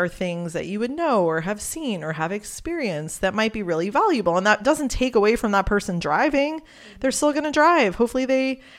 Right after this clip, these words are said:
have an even better trip and, you know, whatever. But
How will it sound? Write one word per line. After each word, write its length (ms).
have 160
an 80
even 240
better 260
trip 400
and, 260
you 100
know, 280
whatever. 640
But 520